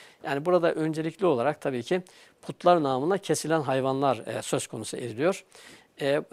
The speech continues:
burada tabii hayvan kesilirken besmelenin, yani tesbiye dediğimiz besleme, e, besmelenin de önemi, e, ortaya çıkıyor. Yani bu konuda fıkıh mezheplerinin, fakihlerin farklı farklı kanaatleri var.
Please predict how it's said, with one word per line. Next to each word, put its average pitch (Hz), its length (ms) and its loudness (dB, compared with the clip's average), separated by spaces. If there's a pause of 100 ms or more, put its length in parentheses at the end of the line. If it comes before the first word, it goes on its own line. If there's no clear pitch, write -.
(140)
burada 170 240 4
tabii 165 340 0 (300)
hayvan 156 360 0
kesilirken 160 800 -4
besmelenin, 135 520 -2
yani 117 140 -6
tesbiye 151 500 -4
dediğimiz 127 480 -6 (320)
besleme, 147 480 0
e, 135 220 -4
besmelenin 139 600 -2
de 156 240 2
önemi, 139 340 -2
e, 120 320 -6
ortaya 117 380 -8
çıkıyor. 185 380 0 (340)
Yani 139 180 -4
bu 196 60 -8
konuda 156 420 2 (280)
fıkıh 170 280 -2
mezheplerinin, 135 800 -4
fakihlerin 151 500 -4
farklı 151 360 -2
farklı - 320 -4
kanaatleri 123 560 -4
var. 196 200 4